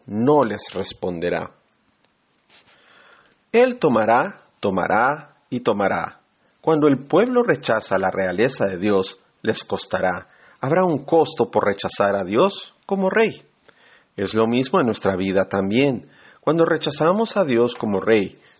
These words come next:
cuando ponemos nuestra confianza en un sustituto u otro, nos cuesta, porque los falsos dioses en los que ponemos nuestra esperanza toman todo. Dios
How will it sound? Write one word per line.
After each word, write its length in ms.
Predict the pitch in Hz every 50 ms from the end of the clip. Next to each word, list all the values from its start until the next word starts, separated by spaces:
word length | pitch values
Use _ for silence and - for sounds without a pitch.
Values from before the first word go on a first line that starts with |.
| - -
cuando 260 | - 110 107 104 98
ponemos 480 | - 101 101 104 117 120 127 123 113
nuestra 260 | 113 107 - - 104 -
confianza 800 | - 101 98 95 - - 127 127 127 123 120 - 117 101 - -
en 160 | - 117 110 113
un 120 | 120 123
sustituto 1040 | 123 - 139 127 - - - 113 98 - 135 135 127 131 - 107 101 - - - _ _ _ -
u 200 | 120 110 117 135
otro, 440 | 139 127 120 - 107 110 110 - - _ - - - - - _ _ -
nos 260 | 127 123 113 - -
cuesta, 580 | - - 104 104 104 104 - - - - - - _ _ _ _ _ _
porque 260 | - 139 143 - 156
los 200 | 143 135 127 -
falsos 420 | - 165 196 208 - - 208 160 120
dioses 520 | 107 120 123 120 113 - 123 120 - - -
en 180 | 139 123 120 120
los 160 | 117 - -
que 140 | - 113 104
ponemos 460 | - 101 98 101 107 120 135 143 147
nuestra 280 | 165 165 165 - 190
esperanza 760 | 185 185 - - 220 220 220 180 190 - 143 - 185 180 - - _ _ _ _ _ _ _
toman 400 | - 123 123 120 113 98 95 -
todo. 360 | - 95 92 90 82 82 - _ _ _ _ _ _ _ _ _ _ _ _ - - - _ _ _ _ _ _ _ _
Dios 380 | - 180 196 269 247 - -